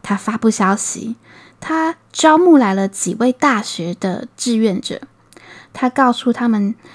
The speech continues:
这个实验的目的是要研究人类的视觉情况。当某个来参加实验的大学生啊，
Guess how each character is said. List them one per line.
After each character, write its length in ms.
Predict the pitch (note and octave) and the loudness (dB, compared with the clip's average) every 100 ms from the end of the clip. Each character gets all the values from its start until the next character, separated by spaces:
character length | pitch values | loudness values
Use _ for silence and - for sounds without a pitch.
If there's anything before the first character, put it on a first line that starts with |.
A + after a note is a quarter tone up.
| - - | -20 -6
这 120 | G4 | 0
个 80 | F#4+ | 0
实 380 | - - A3 B3 | 0 0 2 4
验 160 | E4+ | 8
的 80 | C#4 | 8
目 180 | A#3+ A#3 | 8 8
的 160 | A#3 | 4
是 160 | A3 - | -2 0
要 140 | A3 | 0
研 320 | G#3+ G#3+ F#3 G#3 | 2 2 0 2
究 180 | C#4+ | 4
人 380 | B3 A#3 F#3 F#3+ | 4 4 2 2
类 240 | B3 F4 C4 | 2 2 2
的 140 | F#3 | 0
视 340 | - - A#3 | -2 -2 -4
觉 240 | G3+ G3 F#3 | -4 -4 -6
情 320 | - - F#3+ | -6 -6 -6
况。 300 | - - B3+ _ _ _ - - - - - - _ | -4 -6 -6 _ _ _ -20 -20 -20 -20 -20 -20 _
当 220 | D4 D4+ | 2 6
某 240 | D#4+ C4 F3+ | 8 6 4
个 640 | F3+ F3 E3+ - E2 C#2 | 0 -2 -2 -4 -6 -6
来 340 | B2+ F3+ F3 | -4 -2 -2
参 320 | G3 - D#4 D#4 | -6 -2 4 4
加 200 | D#4 D4+ | 4 0
实 240 | - A3+ | -2 0
验 180 | A#3+ C4+ | 4 4
的 100 | A3 | 2
大 240 | B3 A3+ | 0 -2
学 240 | G#3+ - F3 | -2 -4 -4
生 240 | - F#3 | -2 -2
啊， 320 | F#3 F#3 F3+ | 0 -2 -4